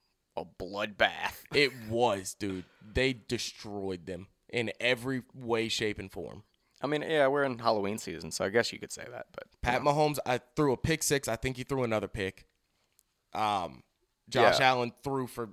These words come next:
Speaker 2: nine million yards. Uh,
Speaker 1: So much for the
Speaker 2: the
Speaker 1: Chiefs being the next dynasty.
Speaker 2: I mean, they're having a down year, but they could, s-,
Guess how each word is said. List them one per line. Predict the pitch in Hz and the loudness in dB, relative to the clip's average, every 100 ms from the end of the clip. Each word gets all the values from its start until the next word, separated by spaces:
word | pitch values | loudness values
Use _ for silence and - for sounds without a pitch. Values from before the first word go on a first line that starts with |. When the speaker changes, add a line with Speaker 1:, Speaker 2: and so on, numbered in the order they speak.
| - | -10
Speaker 2:
nine | 135 139 123 113 117 | -6 -2 0 0 -2
million | 117 113 107 104 | -4 -4 -6 -6
yards. | 98 98 95 95 - - | -4 -4 -6 -10 -14 -6
Uh, | 107 101 92 | -2 -2 -2
Speaker 1:
So | 90 123 | 0 2
much | 131 131 | 4 2
for | 127 | 0
the | 113 | 2
Speaker 2:
the | 135 | 2
Speaker 1:
Chiefs | - 117 110 | 2 0 -2
being | - 110 | -2 0
the | 104 | 2
next | 101 92 90 | 2 2 0
dynasty. | - 101 101 - 85 - _ _ _ _ _ _ - | 0 0 -2 -6 -8 -12 _ _ _ _ _ _ -4
Speaker 2:
I | 131 | 0
mean, | 147 127 - _ | 0 -2 -8 _
they're | 78 139 123 | -6 -2 0
having | 113 98 | 0 -2
a | 92 | -2
down | 107 107 98 | 0 0 0
year, | 113 117 | 0 0
but | 92 95 _ | -2 -6 _
they | 107 101 | -6 -6
could, | - | -6
s-, | - | -14